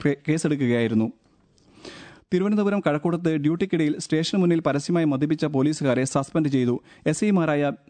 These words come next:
ബിനു അരുൺ, സി പി ഒമാരായ അരുൺ, രതീഷ്, മനോജ്, അഖിൽ രാജ് എന്നിവരെയാണ് സസ്പെൻഡ് ചെയ്തത്. പോലീസുകാർക്ക് നല്ല നടപ്പ് പരിശീലനം നൽകാനും തീരുമാനിച്ചിട്ടുണ്ട്. പോലീസുകാർ മദ്യപിച്ചത് ഡ്യൂട്ടി സമയത്തെന്ന് കണ്ടെത്തിയതിനെ തുടർന്നാണ് നടപടി.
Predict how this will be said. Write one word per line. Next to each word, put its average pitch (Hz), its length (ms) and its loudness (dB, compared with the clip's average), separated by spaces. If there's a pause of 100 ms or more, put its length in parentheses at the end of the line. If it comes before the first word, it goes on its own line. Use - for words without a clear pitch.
(200)
ബിനു 175 420 0
അരുൺ, 143 400 0
സി 180 180 0
പി 190 120 -4
ഒമാരായ 143 520 2
അരുൺ, 160 260 0 (100)
രതീഷ്, 151 380 0
മനോജ്, 147 440 0
അഖിൽ 151 300 0
രാജ് 131 200 2
എന്നിവരെയാണ് 147 540 0
സസ്പെൻഡ് 156 400 -2
ചെയ്തത്. 123 360 0 (420)
പോലീസുകാർക്ക് 190 540 0
നല്ല 165 280 2
നടപ്പ് 185 240 0
പരിശീലനം 160 480 0
നൽകാനും 139 380 2
തീരുമാനിച്ചിട്ടുണ്ട്. 131 680 0 (340)
പോലീസുകാർ 190 440 0
മദ്യപിച്ചത് 147 680 0
ഡ്യൂട്ടി 180 220 0
സമയത്തെന്ന് 160 520 0
കണ്ടെത്തിയതിനെ 160 460 0
തുടർന്നാണ് 135 480 0
നടപടി. 131 380 0